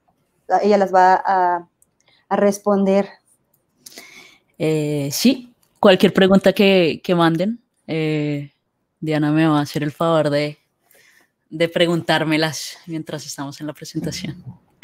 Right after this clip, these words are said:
Speaker 1: Súper. <laughs> Muy bien, pues bueno,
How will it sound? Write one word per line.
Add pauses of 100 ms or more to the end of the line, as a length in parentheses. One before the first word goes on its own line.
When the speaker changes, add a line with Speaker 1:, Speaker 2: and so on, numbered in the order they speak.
Speaker 1:
Súper. (380)
<laughs>
Muy
bien,
pues
bueno,